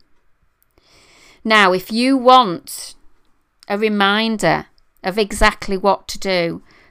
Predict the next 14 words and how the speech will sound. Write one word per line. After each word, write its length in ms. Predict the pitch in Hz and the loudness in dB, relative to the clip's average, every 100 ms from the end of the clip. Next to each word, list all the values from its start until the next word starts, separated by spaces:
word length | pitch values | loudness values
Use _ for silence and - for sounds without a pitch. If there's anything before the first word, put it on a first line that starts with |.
| - | -4
then 200 | 196 175 | -4 -2
go 300 | 196 180 190 | 2 4 2
into 260 | 208 - | -2 -6
the 80 | 254 | -8
show 340 | - 226 190 | -6 -4 -2
notes 460 | 170 160 165 - - | -2 -4 -6 -10 -6
where 280 | 175 170 170 | -2 -2 -2
I've 300 | 170 180 - | -2 -4 -4
got 200 | 180 175 | -6 -4
my 260 | 175 175 | -2 -2
free 380 | 196 - 208 208 | -4 -6 -2 -2
download 600 | 202 185 180 170 160 160 | 0 0 0 0 -2 -2
in 200 | 170 165 | -4 -4
there 320 | 160 160 165 | -4 -4 -8